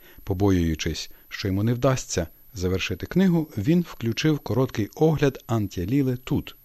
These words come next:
в другій главі. Шіла Кришнадас Кавірадж Госамі підтверджує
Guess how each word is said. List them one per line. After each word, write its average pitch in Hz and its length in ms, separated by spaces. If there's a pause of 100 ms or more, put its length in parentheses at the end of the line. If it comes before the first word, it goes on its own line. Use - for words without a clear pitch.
в 85 120
другій 104 360
главі. 82 380 (1080)
Шіла 90 260
Кришнадас 107 500
Кавірадж 90 360
Госамі 135 360
підтверджує 139 680